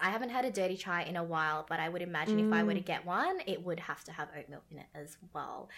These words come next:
Speaker 2: Yeah,
Speaker 1: Um,
Speaker 2: oat milk is the way to go.
Speaker 1: Oh my God. I loved your little, um, story
Speaker 2: <laughs> Oh my
Speaker 1: highlight
Speaker 2: oat
Speaker 1: with
Speaker 2: milk
Speaker 1: all your
Speaker 2: reviews.
Speaker 1: favorite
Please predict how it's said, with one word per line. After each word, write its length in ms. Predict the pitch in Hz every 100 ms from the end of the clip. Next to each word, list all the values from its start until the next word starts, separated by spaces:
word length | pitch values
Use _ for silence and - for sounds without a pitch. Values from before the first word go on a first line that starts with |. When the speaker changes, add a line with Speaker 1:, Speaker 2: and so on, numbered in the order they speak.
| - - - -
Speaker 2:
Yeah, 180 | 240 240
Speaker 1:
Um, 60 |
Speaker 2:
oat 100 | 208
milk 220 | - 381 415
is 140 | -
the 120 | 359
way 300 | 262 190 180
to 140 | 190 185
go. 240 | 180 165 - 226
Speaker 1:
Oh 60 |
my 140 | 302 311
God. 440 | 302 302 302 294 294
I 160 | 294
loved 340 | 302 294 330 320
your 180 | 370 339
little, 320 | 330 320 320
um, 300 | 285 254 220
story 460 | - - 247 262
Speaker 2:
<laughs> 20 | 285
Oh 60 | 294
my 60 |
Speaker 1:
highlight 400 | 440 254 190 247 294
Speaker 2:
oat 40 |
Speaker 1:
with 100 | -
Speaker 2:
milk 100 | -
Speaker 1:
all 140 | 233 -
your 140 | 269
Speaker 2:
reviews. 140 | - 247
Speaker 1:
favorite 280 | 240 254